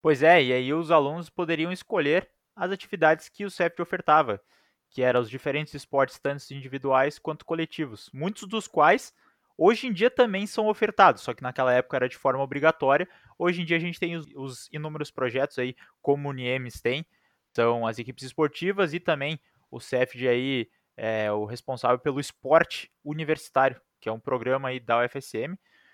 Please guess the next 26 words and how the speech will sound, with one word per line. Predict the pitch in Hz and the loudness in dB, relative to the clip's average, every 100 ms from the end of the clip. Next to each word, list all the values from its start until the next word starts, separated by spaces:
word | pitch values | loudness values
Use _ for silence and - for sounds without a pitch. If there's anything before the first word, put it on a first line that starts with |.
| _ _ _ | _ _ _
no | 185 | -6
qual | 175 160 180 | 2 4 2
oferece | 165 175 139 151 175 | 0 0 0 -2 -8
inúmeras | 143 143 147 | -10 -6 -8
modalidades, | 143 135 120 107 113 - | -4 -4 -2 -2 -4 -6
que | 104 | -16
tem | - 120 | -12 -12
lutas, | 104 127 - 120 107 101 | -10 -10 -6 -4 -4 -2
jogos | 120 131 - | -2 -2 -2
coletivos, | 127 113 135 135 120 117 - - | -6 -6 -6 -6 -6 -10 -12 -20
esportes | _ 127 123 - | _ 0 0 -2
individuais, | 123 113 113 113 135 120 | -12 -4 2 4 4 0
então | 120 127 131 143 131 | -6 -4 -2 -6 -10
tem | 127 143 | -10 -6
uma | 143 117 | -2 -2
ampla | 131 147 110 | -2 -4 -2
gama | 113 123 | -2 -4
aí. | 113 | -8
Se | - - | -10 -6
eu | |
não | 127 | -6
me | 151 | -4
engano, | 127 151 | -4 -4
são | - 139 | -6 -2
mais | 127 143 | -2 -2
de | 127 | -6